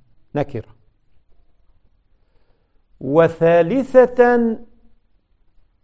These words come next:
تنسجم مع غيرهما،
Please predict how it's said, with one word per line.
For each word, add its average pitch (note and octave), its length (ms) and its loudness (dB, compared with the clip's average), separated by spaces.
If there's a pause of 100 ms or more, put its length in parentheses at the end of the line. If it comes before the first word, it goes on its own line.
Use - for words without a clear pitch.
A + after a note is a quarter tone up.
(480)
تنسجم A3 800 2
مع D3+ 180 0
غيرهما، D#3 800 2